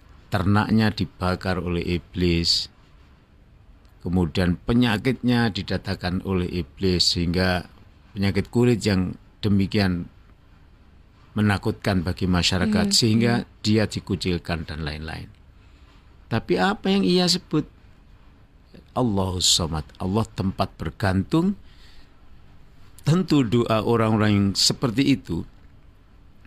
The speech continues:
Speaker 1: itu hanya menguta-, mengatakan, "Allahus Samad."
Speaker 2: Hmm.
Speaker 1: "Tak mungkin, ya Allah, kami ini mampu untuk menghalau hatiku yang serba pilu,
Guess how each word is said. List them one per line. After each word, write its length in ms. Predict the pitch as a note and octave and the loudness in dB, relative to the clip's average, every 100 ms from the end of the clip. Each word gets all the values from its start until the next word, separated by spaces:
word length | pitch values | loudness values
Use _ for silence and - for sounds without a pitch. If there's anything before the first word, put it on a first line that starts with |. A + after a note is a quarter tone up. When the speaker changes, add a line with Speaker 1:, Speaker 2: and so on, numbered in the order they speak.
| - - | -20 -10
Speaker 1:
itu 280 | B2 - | -8 -2
hanya 280 | G#2+ G2 G2 | 0 2 0
menguta-, 480 | F#2+ G2 G2 F#2 - | 0 -2 -4 -6 -10
mengatakan, 680 | A#2 G#2+ F#2 A#2 A2+ B2+ B2+ - | -2 -2 0 -2 -4 -4 -6 -6
"Allahus 560 | - G2 F2 F2 E2+ D#2+ | -8 -6 -2 0 0 2
Samad." 400 | - F2+ E2+ E2+ - - - - | 0 0 0 -2 -4 -20 -20 -14
Speaker 2:
Hmm. 300 | G#3 G3+ G3 - - | -8 -8 -8 -14 -6
Speaker 1:
"Tak 200 | A#2 - | -6 -2
mungkin, 460 | C#3 C3+ B2 C#3+ | 0 2 2 2
ya 140 | B2+ A#2 | 2 2
Allah, 320 | A#2+ C3 A#2 | 2 0 0
kami 380 | - A#2+ A#2+ B2 | -2 2 4 4
ini 160 | B2 A#2+ | 4 4
mampu 680 | A#2+ A2+ G#2 - C3+ C3+ C3 - - - - - - - - - - - - - - - - - - - - - - - - - | 4 2 0 -2 -2 0 -4 -16 -20 -20 -20 -20 -20 -20 -20 -20 -20 -20 -20 -20 -20 -20 -20 -20 -20 -20 -20 -20 -20 -20 -20 -2
untuk 520 | E3 D3+ - D#3+ D3+ | 0 0 0 -4 -2
menghalau 560 | C#3+ C3+ A2+ A#2 A#2+ A#2 | 0 4 4 4 2 2
hatiku 720 | G#2 G#2+ A#2 A#2+ - C3 - - - - - - - - - - - - - - - - - - | 2 2 0 -2 -2 -6 -4 -8 -20 -20 -20 -20 -20 -20 -20 -20 -20 -20 -20 -20 -20 -20 -20 -2
yang 320 | B2 B2+ A#2+ | 2 4 4
serba 560 | - C#3 A#2+ - A#2+ A2+ | 2 0 -2 0 -2 -2
pilu, 640 | - C3 B2+ C3 B2+ | 0 2 2 2 0